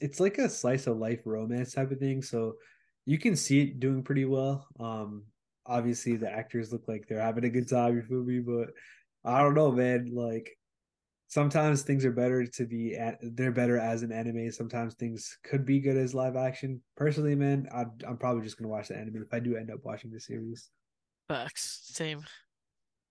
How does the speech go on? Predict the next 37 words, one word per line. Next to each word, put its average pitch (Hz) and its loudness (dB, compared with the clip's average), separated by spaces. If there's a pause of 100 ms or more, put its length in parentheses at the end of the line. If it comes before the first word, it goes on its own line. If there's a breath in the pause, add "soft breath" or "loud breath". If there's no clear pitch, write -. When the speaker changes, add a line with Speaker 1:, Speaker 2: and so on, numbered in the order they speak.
(380)
Speaker 2:
But 160 0
yeah, 156 4
let's 151 0
get 185 2
into 160 -2
the 175 4
next 180 2
one. 170 -6 (340 soft breath)
Speaker 1:
All 110 -4
right. - -6
So 120 -2
our 117 2
last 143 4
and 147 2
final 139 4
story 127 0
is 117 -6
kind 127 -6
of 123 -2
a 113 0
sad 110 0
one. 117 -2 (480 soft breath)
We 156 4
actually 160 2
covered 156 2
this 139 0
pod 123 0
in 123 2
our 113 0 (160)
third 120 4
or 156 6
f-, - -4 (160)
or 120 0
we 120 2
covered 131 2
this 120 2
story 123 0